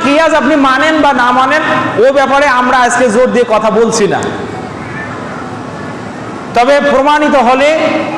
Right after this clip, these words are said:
সেটা মানাই যায়। তবে যে কথা কিয়াস অথবা ইজমার মাধ্যমে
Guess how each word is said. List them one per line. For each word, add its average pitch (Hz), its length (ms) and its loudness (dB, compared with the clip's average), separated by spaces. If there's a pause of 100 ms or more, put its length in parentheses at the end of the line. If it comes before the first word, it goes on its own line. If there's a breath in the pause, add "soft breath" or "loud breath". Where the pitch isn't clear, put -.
(520)
সেটা 226 360 2 (580)
মানাই 220 320 0
যায়। 147 200 0 (1700)
তবে 240 200 2
যে 277 200 2
কথা 330 280 2
কিয়াস 302 440 2
অথবা 277 220 2
ইজমার 277 420 2
মাধ্যমে 269 300 2